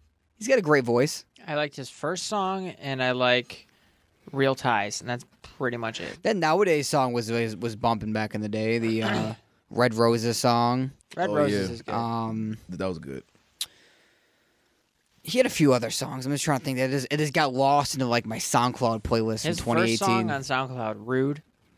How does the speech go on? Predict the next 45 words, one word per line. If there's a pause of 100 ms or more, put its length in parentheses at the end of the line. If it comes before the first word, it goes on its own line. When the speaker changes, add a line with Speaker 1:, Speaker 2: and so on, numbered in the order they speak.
(220)
Speaker 2:
amazing. (120)
That's
where
I
was
like,
"Damn,
this
kid's
gonna
blow
up."
And
then
he
blew
up
and,
like,
never
made
a
song
like
that
again.
I
was
Speaker 1:
Yeah.
Speaker 2:
like,
<laughs>
"Okay." (120)
Speaker 1:
That's
how
it
be. (300)
That's
how
it
be.
Speaker 3:
He
just
stopped
making (100)
music